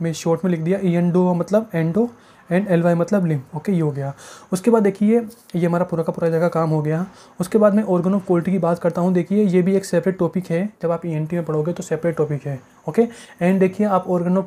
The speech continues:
quality के बहुत सारे पार्ट्स पढ़ते हो, like इसमें टनल होती है,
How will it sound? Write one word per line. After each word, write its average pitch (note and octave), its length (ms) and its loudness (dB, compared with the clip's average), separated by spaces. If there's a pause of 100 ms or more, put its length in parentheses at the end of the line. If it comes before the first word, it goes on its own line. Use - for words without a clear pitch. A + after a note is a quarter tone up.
(120)
quality F3 320 0
के F#3 160 2 (100)
बहुत E3 260 -2
सारे F3+ 180 0
पार्ट्स E3+ 360 -2
पढ़ते D#3+ 300 -4
हो, E3 260 -2 (340)
like D#3+ 280 0
इसमें F3 260 -2 (100)
टनल E3 240 0
होती D#3+ 300 0
है, D#3 260 -2